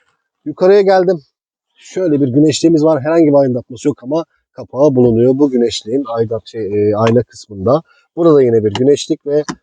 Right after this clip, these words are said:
aydınlatması olmayan sürgülü kapaklı bir tane güneşlik bu. Şurada bir tane güneş gözlüğü kabımız bulunuyor. Şöyle yukarıya baktığımızda da ışık netlemiyor tabi. Ee, şöyle yanıp sönebilen, ayrıca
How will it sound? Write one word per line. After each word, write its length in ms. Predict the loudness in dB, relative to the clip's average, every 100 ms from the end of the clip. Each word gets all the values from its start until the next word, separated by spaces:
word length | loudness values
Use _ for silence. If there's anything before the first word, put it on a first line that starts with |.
| _ -6
aydınlatması 640 | -2 0 0 -2 0 2
olmayan 340 | 2 2 2
sürgülü 420 | 0 0 2 2
kapaklı 500 | 0 -2 -2 -4 -8
bir 60 | -6
tane 240 | -2 0
güneşlik 460 | 0 -2 -4 -6 -12 -6
bu. 160 | -6 -8 _ _
Şurada 280 | -4 0 2
bir 60 |
tane 240 | 2 2 0
güneş 300 | 0 0 -2
gözlüğü 380 | -2 0 0 -2
kabımız 480 | -4 -2 -2 -2
bulunuyor. 460 | 0 0 2 2 0 -6 _ _ _
Şöyle 220 | -8 -6
yukarıya 380 | -4 0 2 2
baktığımızda 580 | 0 -2 -6 -2 0 2
da 180 | 0 -2 _ _
ışık 280 | -20 -20 -14
netlemiyor 480 | -14 -10 -4 -4 -2
tabi. 300 | -2 -2 -4 _ _ _ -4
Ee, 340 | 2 4 2
şöyle 320 | 2 2 4
yanıp 220 | 4 2 0
sönebilen, 540 | 2 2 2 0 -2 _ _ -6
ayrıca 560 | -2 0 0 -2 -4